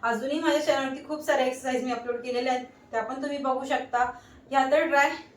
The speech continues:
करायच्याच आहेत. तर हा व्हिडिओ नक्कीच तुम्हाला आवडला असेल तर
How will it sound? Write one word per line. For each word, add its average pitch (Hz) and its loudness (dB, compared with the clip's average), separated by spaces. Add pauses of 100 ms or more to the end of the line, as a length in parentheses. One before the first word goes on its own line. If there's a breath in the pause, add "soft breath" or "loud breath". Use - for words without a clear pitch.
(120)
करायच्याच 226 4
आहेत. 220 -2 (400 loud breath)
तर 285 0
हा 311 6
व्हिडिओ 330 2
नक्कीच 320 -2
तुम्हाला 277 2
आवडला 262 2
असेल 262 -2
तर 285 -4